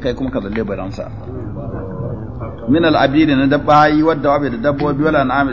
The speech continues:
da dabbobi. "Fa inna ma yarzuquhumullahu," ba ku ka ciyar da su ba, Allah ke ciyar da su. "Fa tantafi'una bihim," amma duk da haka ku, ku komo kuna amfani da su. "Wa hadha min gayatil imtinani," wannan shi na cikin gayar ba da ni'ima ga wanda Ubangiji ya ba ku.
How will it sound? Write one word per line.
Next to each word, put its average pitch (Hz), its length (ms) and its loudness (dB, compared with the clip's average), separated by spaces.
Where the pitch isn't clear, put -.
da 127 80 2
dabbobi. 104 680 -4
"Fa 113 100 0
inna 147 400 2
ma 135 220 4
yarzuquhumullahu," 127 760 2
ba 120 140 4
ku 202 180 -2
ka 170 140 2
ciyar 151 320 0
da 127 80 -4
su 139 160 -2
ba, 151 80 -2
Allah 160 240 0
ke 127 160 -2
ciyar 123 260 -2
da 101 100 -4
su. - 120 -10
"Fa - 160 2
tantafi'una 151 640 2
bihim," 131 160 2
amma 147 240 4
duk 175 160 2
da 156 100 6
haka 139 140 -2
ku, 143 320 -2
ku 123 80 -6
komo 165 400 2
kuna 156 240 4
amfani 123 400 6
da 113 100 0
su. - 140 -10
"Wa 104 140 -2
hadha 139 460 6
min 135 180 0
gayatil 135 400 2
imtinani," 113 460 -2
wannan 131 320 0
shi 135 120 -6
na 120 140 0
cikin 131 380 -4
gayar 139 480 4
ba 127 240 2
da 123 80 2
ni'ima 120 420 0
ga 113 80 -2
wanda 113 200 -2
Ubangiji 113 500 -2
ya 110 80 0
ba 104 260 2
ku. - 140 -12